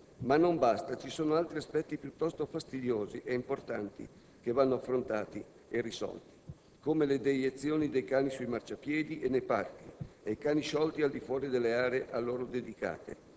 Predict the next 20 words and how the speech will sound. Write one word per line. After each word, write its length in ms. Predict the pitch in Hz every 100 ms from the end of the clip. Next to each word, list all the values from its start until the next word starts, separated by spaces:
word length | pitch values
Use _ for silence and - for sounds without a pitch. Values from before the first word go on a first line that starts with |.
| - -
gli 100 | 120
schiamazzi, 640 | - 143 139 156 160 156
i 60 | 135
rumori 380 | 123 127 143 127
molesti 540 | 113 131 165 - 160
e 100 | -
altro 340 | 123 127 - 139
ancora. 420 | 127 104 95 92 - - - - - -
Il 140 | 160
cambiamento 680 | - 156 180 180 185 180 135
che 100 | 131
stiamo 300 | - 151 151
mettendo 480 | 143 135 - 156 143
in 120 | 135
atto 320 | 120 113 -
deve 260 | 127 139 139
continuare 560 | 143 135 139 147 147 143
in 100 | 127
modo 260 | 139 139
determinato. 1160 | 131 127 - 131 123 120 110 98 - 101 104